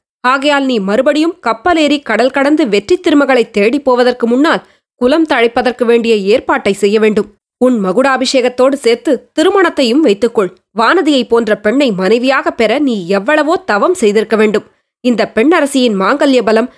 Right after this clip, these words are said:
நீ போகுமிடமெல்லாம் மந்திர கவசம் போல் இருந்து உன்னை பாதுகாக்கும்." "தேவி,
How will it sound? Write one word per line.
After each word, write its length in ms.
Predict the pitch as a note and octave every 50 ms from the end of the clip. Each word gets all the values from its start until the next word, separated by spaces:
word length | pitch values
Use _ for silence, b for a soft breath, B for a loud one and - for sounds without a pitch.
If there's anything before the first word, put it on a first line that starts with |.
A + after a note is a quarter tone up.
| b b
நீ 180 | _ D4 E4 D#4
போகுமிடமெல்லாம் 880 | D#4 - B3+ D#4 F4 F#4 F4 E4 D#4 D4+ C#4+ C#4+ C#4 C4+ B3+ A3+ F#3+ E3+ F3
மந்திர 340 | F#3+ G3 A3+ C#4 G4 G4 F4+
கவசம் 400 | F#4 D#4 C4 C4+ C#4 C#4+ B3+ A#3+
போல் 220 | - B3+ C#4 C#4+
இருந்து 360 | B3 A3 A3+ G#3+ F3+ G3+ B3 D4
உன்னை 260 | C4 A3+ G#3 G3 F#3+
பாதுகாக்கும்." 720 | - - G3 A3+ D4+ E4+ B3 G#3 F#3+ - G#3 G3 - - _ _ _ _ _ _ G3
"தேவி, 380 | F#3 G#3+ G#3+ G3+ F#3+ G#3+ A#3 -